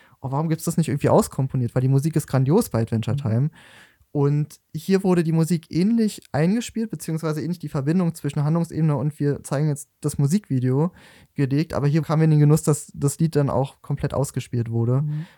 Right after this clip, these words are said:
Speaker 1: Und das hat mir auch gefallen, dass die das Lied nicht irgendwie eine Minute ansingen und zeigen, okay, wir sind jetzt eine coole Band, sondern wir kriegen auch immer,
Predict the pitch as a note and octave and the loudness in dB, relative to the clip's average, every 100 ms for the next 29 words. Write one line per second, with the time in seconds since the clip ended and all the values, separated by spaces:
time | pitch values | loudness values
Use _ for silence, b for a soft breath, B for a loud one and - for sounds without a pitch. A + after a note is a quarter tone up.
0 | - C3+ C3 C#3 D3 A#2+ - - B2+ B2+ | -8 -4 -2 -2 -2 -2 -4 -4 -2 -2
1 | - C3 - C#3+ - D3 - D3 D3 C#3 | -4 -6 -4 -2 0 -2 0 0 4 6
2 | C#3+ D3+ D#3+ F#2 D3+ D#3+ C#3 D3+ - C3+ | 6 6 4 6 8 8 8 4 4 0
3 | D3 C#3+ C3+ - D3+ D3 C#3+ C#3+ C#3+ D#3 | 2 2 0 0 2 4 4 2 -4 -8
4 | D3 D3 C#3 C#3+ - E3+ C#3 C#3 D3+ F3 | -6 -6 -6 -6 -2 2 4 4 4 2
5 | C#3+ C#3+ D3 C3 - D#3 D3+ B2+ - - | 0 0 -2 -4 -4 0 0 0 -2 -6
6 | D3 D3 C#3+ | -2 0 0